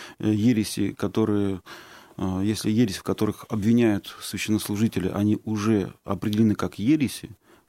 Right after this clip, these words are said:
то достаточно будет, э, епархиального собрания.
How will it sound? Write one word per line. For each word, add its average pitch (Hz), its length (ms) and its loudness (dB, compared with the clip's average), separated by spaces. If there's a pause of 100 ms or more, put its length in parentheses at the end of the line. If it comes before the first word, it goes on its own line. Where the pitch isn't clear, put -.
(200)
то 92 440 0
достаточно 98 680 -2
будет, 107 420 0 (760)
э, 87 420 -4 (1700)
епархиального 107 680 0
собрания. 107 560 2